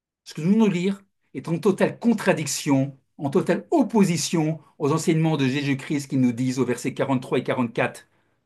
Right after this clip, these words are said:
de Matthieu cinq, d'aimer nos ennemis, de bénir ceux qui nous maudissent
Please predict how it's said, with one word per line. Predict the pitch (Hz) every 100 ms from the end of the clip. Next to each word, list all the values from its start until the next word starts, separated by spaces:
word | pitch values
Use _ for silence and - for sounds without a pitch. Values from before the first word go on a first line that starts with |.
| _ _ _ _
de | 110
Matthieu | 110 104
cinq, | 117 - 113 127 - _ _
d'aimer | 113 113 113
nos | 104
ennemis, | 98 92 82 78 _ _ _ _ _ _ -
de | 113
bénir | 120 127 123
ceux | -
qui | 120
nous | 117
maudissent | 107 101 98 - -